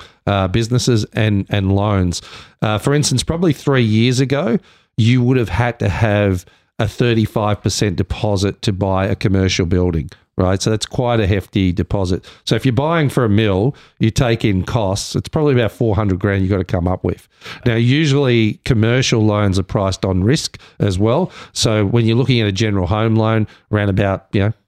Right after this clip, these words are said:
two point something fixed and two point five variable. Generally, commercial loans always used to be about two percent higher to three percent higher. So it was, so again, it made sense for business owners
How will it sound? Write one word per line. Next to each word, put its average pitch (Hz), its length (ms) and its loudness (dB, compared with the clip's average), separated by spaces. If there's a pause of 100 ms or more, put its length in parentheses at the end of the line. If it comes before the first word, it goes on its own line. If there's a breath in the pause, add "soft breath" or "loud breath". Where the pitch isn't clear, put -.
(140)
two 95 140 -2
point 98 320 -2 (460)
something 107 460 -2
fixed - 500 -4
and 92 380 0
two 107 160 0
point 95 220 -2
five 101 200 -2
variable. 117 520 0 (380 loud breath)
Generally, 151 520 2
commercial 117 480 0
loans 104 340 0
always 101 300 0
used 101 160 0
to 101 80 -2
be 95 140 2
about 92 240 0
two 110 180 0
percent 95 400 -2
higher 95 240 -2
to 95 80 -4
three 92 260 -2
percent 90 360 -2
higher. 82 260 -2 (300 soft breath)
So 101 240 2
it 104 100 0
was, 107 400 -2 (100)
so 175 360 -2
again, 170 260 2
it 165 80 -2
made 160 260 0
sense 151 300 -2
for 127 140 -2
business 117 420 0
owners 110 400 0